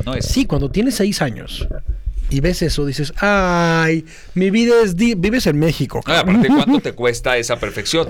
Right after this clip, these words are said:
Speaker 1: ¿Cuánto cuesta cada
Speaker 2: <laughs>
Speaker 1: boletito,
Speaker 2: Dice,
Speaker 1: güey?
Speaker 2: "¿Vives en un país tercermundista o en vías de desarrollo?".
Speaker 1: Ah, ah,
Speaker 2: Y
Speaker 1: sí.
Speaker 2: tú lo que quieres es ir a pasar cuatro días en la Tierra prometida
Speaker 1: ¿Tierra prometida?
Speaker 2: para regresar a decir, "Aquí hay cuatro T".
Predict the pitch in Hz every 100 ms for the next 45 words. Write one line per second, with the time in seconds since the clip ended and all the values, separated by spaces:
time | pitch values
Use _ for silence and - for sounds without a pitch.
0 | - 104 - - 170 143 127 117 104 98
1 | 196 220 185 165 165 240 247 208 202 202
2 | 185 - 196 165 147 135 139 - 233 339
3 | 147 - 135 147 127 131 156 110 - 104
4 | 107 165 277 - - - - - - 160
5 | 202 240 202 - 202 185 185 151 170 165
6 | - 240 277 277 233 214 226 240 - 180
7 | 165 - 175 185 156 139 135 170 269 101
8 | 101 95 104 117 139 170 170 165 175 196
9 | 208 180 - - - 131 135 - - 196
10 | 180 175 165 156 156 139 113